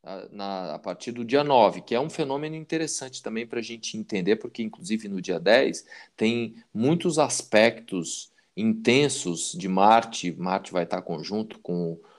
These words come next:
com o Mercúrio, vai tá em quadratura, ambos estarão em quadratura com o Saturno. É um dia,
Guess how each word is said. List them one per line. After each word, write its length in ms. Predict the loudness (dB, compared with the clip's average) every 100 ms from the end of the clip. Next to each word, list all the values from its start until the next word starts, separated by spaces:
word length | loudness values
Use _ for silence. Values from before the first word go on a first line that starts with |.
| _
com 240 | -8 -4 -2
o 40 |
Mercúrio, 920 | -2 -4 2 6 8 8 8 6 4 -4 -6
vai 180 | 0 0
tá 400 | 4 6 8 4
em 220 | 0 -6
quadratura, 800 | -4 -2 -2 -4 -8 -6 -2 0
ambos 440 | 0 -2 -4 -6 -8
estarão 320 | -6 -4 -2
em 60 | -2
quadratura 580 | -2 0 -2 -2 -4
com 300 | -4 -4 -4
o 60 | -4
Saturno. 440 | -4 -6 -2 -2
É 40 | -2
um 60 |
dia, 360 | 0 4 4